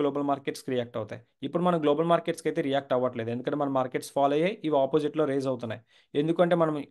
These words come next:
లోకల్ న్యూసెస్ చాలా ఉన్నాయి, లైక్ రిజల్ట్స్ పోస్ట్ చేస్తున్నాయి చాలా కంపెనీస్, and అలానే హెచ్డిఎఫ్సి బ్యాంక్ హ్యూజ్ వేలో క్రాష్ అవుతుంది, దానివల్ల బ్యాంక్ నిఫ్టీ ఫాల్ అవుతుంది, నిఫ్టీ ఫాల్ అవుతుంది. So గ్లోబల్ మార్కెట్స్ అయితే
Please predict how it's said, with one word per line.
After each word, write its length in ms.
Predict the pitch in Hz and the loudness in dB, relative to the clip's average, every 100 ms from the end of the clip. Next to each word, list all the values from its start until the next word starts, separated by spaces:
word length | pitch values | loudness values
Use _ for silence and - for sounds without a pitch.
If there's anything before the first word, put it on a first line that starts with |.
| - | 2
లోకల్ 280 | 139 139 160 165 165 | 4 4 2 0 -4
న్యూసెస్ 280 | 147 156 - | -4 -6 0
చాలా 180 | 135 139 131 | 4 6 4
ఉన్నాయి, 220 | 127 120 117 _ _ - | 2 -4 -8 _ _ -4
లైక్ 140 | 135 135 | -2 0
రిజల్ట్స్ 300 | 131 156 - | 0 -2 0
పోస్ట్ 220 | 151 143 - | 0 0 0
చేస్తున్నాయి 380 | 143 131 143 135 135 | 0 0 -4 -2 0
చాలా 120 | 135 131 | 0 0
కంపెనీస్, 340 | 123 131 131 135 | -4 -6 -6 -2
and 80 | 127 | 0
అలానే 200 | 131 139 | 0 -4
హెచ్డిఎఫ్సి 400 | 117 135 131 143 135 | -6 -8 -6 -4 -2
బ్యాంక్ 260 | 135 131 127 117 | -2 -4 -6 -4
హ్యూజ్ 180 | 143 135 | -2 0
వేలో 140 | 135 135 | -2 0
క్రాష్ 240 | 131 123 135 | 0 0 -2
అవుతుంది, 320 | 123 127 123 120 - _ - | -4 -4 -6 -6 -12 _ -4
దానివల్ల 240 | 123 131 123 | -2 0 0
బ్యాంక్ 180 | 120 139 | 0 -2
నిఫ్టీ 220 | 143 147 143 | -4 -4 2
ఫాల్ 180 | 131 127 | 2 2
అవుతుంది, 260 | 123 127 | 0 -4
నిఫ్టీ 320 | 123 120 143 143 | -4 -6 -6 0
ఫాల్ 180 | 131 123 | 2 2
అవుతుంది. 280 | 120 120 113 113 _ _ - _ - | 0 -4 -8 -10 _ _ -20 _ -2
So 80 | 202 202 - - 147 | 0 -2 -8 -8 2
గ్లోబల్ 240 | 156 175 170 | 4 6 4
మార్కెట్స్ 320 | 165 165 165 | 2 0 -2
అయితే 140 | 160 | -2